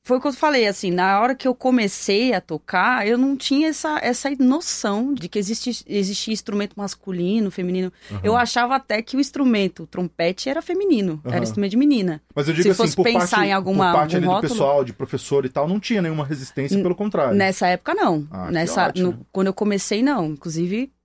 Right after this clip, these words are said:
Speaker 1: foi ali que eu falei, "Meu, eu quero viver disso." E aí a gente se juntou, na época tinha outras meninas que tocavam também trompete, mas também cada uma de um naipe do, do, dos sopros.
Speaker 2: Aham.
Speaker 1: A gente se juntou com o professor de percussão que tocava batera, que é o Everson Bo,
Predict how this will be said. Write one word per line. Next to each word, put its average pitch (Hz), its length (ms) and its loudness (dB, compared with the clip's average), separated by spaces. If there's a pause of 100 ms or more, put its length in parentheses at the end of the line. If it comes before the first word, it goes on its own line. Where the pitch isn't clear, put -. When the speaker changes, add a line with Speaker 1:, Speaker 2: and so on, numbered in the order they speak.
(120)
Speaker 1:
foi 208 320 0
ali 233 260 0
que - 80 -6
eu 247 40 -4
falei, 254 240 -2
"Meu, 277 120 2
eu 220 80 0
quero 180 260 -4
viver 220 320 0
disso." 208 520 -4 (240)
E 196 60 2
aí 202 140 4
a 220 40 0
gente 233 180 -2
se 254 180 0
juntou, 233 600 2
na 220 120 2
época 196 240 -2
tinha 196 360 0 (140)
outras 226 340 -2
meninas 190 360 0
que - 100 -10
tocavam 156 480 -4
também 156 320 -2
trompete, 180 500 -2
mas 202 160 -2
também 185 400 0
cada 202 320 2
uma 190 240 2
de 170 120 -2
um 175 100 2
naipe 170 380 0
do, 160 260 -6
do, 151 220 -14
dos 151 180 -12
sopros. 226 640 -6
Speaker 2:
Aham. 101 280 -4
Speaker 1:
A 101 40 -10 (160)
gente 208 220 -6
se 226 120 0
juntou 226 640 0 (280)
com 262 320 2 (160)
o 240 240 0
professor 233 560 -4
de 226 100 -4
percussão 208 560 -4
que - 80 -20
tocava 185 340 -6
batera, 185 600 -4
que - 100 -16
é 170 40 -8
o 165 60 -4
Everson 170 360 -6
Bo, 165 260 -6